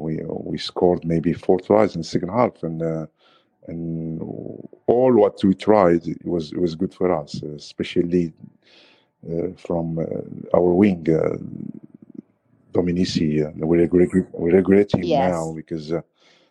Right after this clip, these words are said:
Speaker 1: he make his print in this, in this World Cup, and, uh, and, uh, we miss him.
Speaker 2: We
Speaker 1: Yeah.
Speaker 2: do, we do. Um,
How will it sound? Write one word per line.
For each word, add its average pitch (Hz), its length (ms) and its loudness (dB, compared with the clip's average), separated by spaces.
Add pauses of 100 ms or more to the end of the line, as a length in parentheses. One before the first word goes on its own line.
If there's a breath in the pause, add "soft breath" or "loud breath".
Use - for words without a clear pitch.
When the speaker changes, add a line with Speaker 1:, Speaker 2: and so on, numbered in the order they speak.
(160)
Speaker 1:
he 82 140 -6
make 82 280 -4
his 78 200 -4
print 113 440 2
in 82 200 -4
this, 78 220 -4
in 78 160 -8
this 80 240 -2
World 82 260 -2
Cup, - 280 -6
and, 78 220 -6
uh, 76 180 -6 (800 soft breath)
and, 80 320 -4
uh, 80 340 0
we 85 140 2
miss 104 220 4
him. - 200 0 (2000 soft breath)
Speaker 2:
We 226 180 4
Speaker 1:
Yeah. 226 120 2
Speaker 2:
do, 226 300 4 (280)
we 214 220 4
do. 220 320 4
Um, 247 420 4